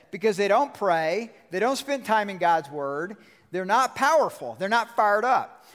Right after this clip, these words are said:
But when you start becoming powerful and you start making the Word of God a part of your life, you start living the Word of God, you actually become a fourth dimensional Christian because your life now affects the demonic principalities and powers actually in the heavenly realm.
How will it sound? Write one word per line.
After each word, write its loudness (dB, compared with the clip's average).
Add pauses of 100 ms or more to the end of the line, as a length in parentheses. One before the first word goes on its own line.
(100)
But -2
when 0
you -2
start 2
becoming -4
powerful 2
and -4
you -6
start 0
making -4
the -2
Word 0
of 0
God 4
a 0
part -2
of -8
your -6
life, 2 (280)
you -10
start 2
living -2
the 0
Word 0
of -10
God, -2 (460)
you -2
actually 0
become -4
a 4
fourth -2
dimensional -2 (220)
Christian -4
because 0 (320)
your 2
life 4
now 4
affects 0
the -6
demonic 0
principalities 0
and -8
powers 2
actually -2
in -8
the -6
heavenly -4
realm. -10